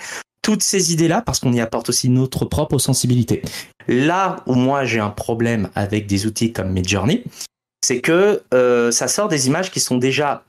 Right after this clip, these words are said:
prédéfinies. Alors, je peux comprendre l'intérêt, euh, pour des gens qui ont besoin de se projeter rapidement, mais c'est vrai que quand tu parles à des profils comme le mien,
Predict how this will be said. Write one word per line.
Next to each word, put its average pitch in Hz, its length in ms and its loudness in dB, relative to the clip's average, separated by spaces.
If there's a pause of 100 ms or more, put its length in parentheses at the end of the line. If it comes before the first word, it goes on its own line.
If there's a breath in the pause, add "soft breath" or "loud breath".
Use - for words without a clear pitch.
(120)
prédéfinies. 139 760 0 (300 loud breath)
Alors, 147 300 0
je - 140 -4
peux 185 140 0
comprendre 202 480 2
l'intérêt, 139 640 0 (220)
euh, 107 220 0
pour 110 600 2
des 117 160 0
gens 127 200 0
qui - 160 -6
ont 104 80 0
besoin 113 480 0
de 104 140 -2
se 87 340 -2
projeter 113 640 -2 (300 loud breath)
rapidement, 107 760 0 (520 loud breath)
mais 185 420 0
c'est 139 180 0
vrai 190 200 0
que - 120 -2
quand 214 380 0
tu 214 180 -8
parles 160 180 0
à - 40 0
des 117 120 2
profils 156 520 -2
comme 113 220 0
le 95 100 2
mien, 143 360 2